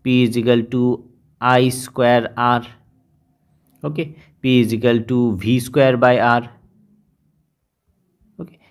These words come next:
इस तरीके का कुछ फॉर्मूलाज यहाँ पे हम लोग को देखने को मिलता है। ठीक है, ये है कुछ फॉर्मूलाज। नेक्स्ट आ जाता है what?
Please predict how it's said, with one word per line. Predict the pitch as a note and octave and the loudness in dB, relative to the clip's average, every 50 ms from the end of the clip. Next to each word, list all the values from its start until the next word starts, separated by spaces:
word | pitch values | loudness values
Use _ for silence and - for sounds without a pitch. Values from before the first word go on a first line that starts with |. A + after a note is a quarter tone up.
| _ _ | _ _
इस | D3+ D3+ D3+ | -8 -4 -2
तरीके | F3+ D3+ D3 C#3+ C#3 C#3 | 0 0 0 0 0 -2
का | C#3+ G3 | -2 -4
कुछ | G#3 - D3+ C3+ - - | -2 -2 -4 -4 -4 -8
फॉर्मूलाज | - - A#2+ B2 C#3 D3+ D#3+ D3+ B2 G2+ F2 E2 F2+ | 0 2 4 4 4 4 4 4 2 2 2 -2 -6
यहाँ | G2 F#2+ G2 F#2+ F#2+ | -4 -4 -4 -4 -4
पे | F3 C#4 - - - _ _ _ _ _ _ _ _ _ _ _ _ _ _ _ _ _ _ | -6 -6 -6 -10 -20 _ _ _ _ _ _ _ _ _ _ _ _ _ _ _ _ _ _
हम | G2 F#2+ F#2+ | -8 -6 -4
लोग | G2+ G2 | -4 -2
को | E3 D#3+ | -2 -2
देखने | B2+ F#2 F2+ F2 - F#2+ F#2+ | 0 0 -2 -2 -2 -8 -6
को | - F#3 D#3+ | -6 -6 -6
मिलता | A2 D#2 D2+ D2+ D2+ - | -4 -6 -6 -8 -10 -12
है। | - - - - _ _ _ _ _ _ _ _ _ _ _ _ _ | -14 -14 -20 -20 _ _ _ _ _ _ _ _ _ _ _ _ _
ठीक | A#2+ A2+ - | -12 -12 -12
है, | F#3+ - - _ _ _ _ G2+ | -12 -14 -16 _ _ _ _ -6
ये | F#2+ | -6
है | A2+ - | -6 -6
कुछ | - - - - - | -8 -10 -12 -14 -16
फॉर्मूलाज। | - - - - - - - - - - - - _ _ _ _ _ _ _ _ _ - | -18 -18 -16 -16 -18 -20 -20 -20 -20 -20 -20 -20 _ _ _ _ _ _ _ _ _ 0
नेक्स्ट | A#2+ F3 G3 - - - | 2 2 2 2 2 2
आ | G3 F3+ | 4 4
जाता | F3+ F#3 F3+ F3 G3 F3+ | 4 4 2 2 2 2
है | F3 F3 | 2 2
what? | E3 F3 G3+ - - | 2 0 -4 -8 -12